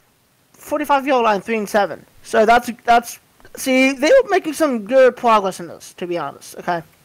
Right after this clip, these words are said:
Hold on, folks. Sorry about that, y'all. I'm just, I'm just getting some messages at the moment on my phone now, but, uh, so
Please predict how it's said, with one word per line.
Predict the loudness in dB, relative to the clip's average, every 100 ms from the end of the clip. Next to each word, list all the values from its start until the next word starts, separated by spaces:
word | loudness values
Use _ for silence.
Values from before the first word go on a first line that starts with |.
| -20 -20 -20 _ -12
Hold | -10 -10
on, |
folks. | -12 -20 -20 _ -20 _ _ _ _ _ -20 -20 -2
Sorry | 2
about | 4 4
that, | 2
y'all. | 2 2
I'm | 0
just, | -6 -8
I'm | -6 -6
just | -4
getting | -2 -2
some | -2
messages | -4 -6 -6 -6
at | -4
the | -4
moment | -2 -2 0
on | 0
my | -2
phone | -2 -2 -2 -4 -12 -16 -16 -2
now, | 4 6 6 4
but, | 4 4 4 2 _ _ _ _ _ -2
uh, | 0 0 -2 -10 -18 -20 -20 _ _ _ _ _ _ _ _ _ _ _ _ -20 -20 -20 _ _ _
so | 2 4 6 4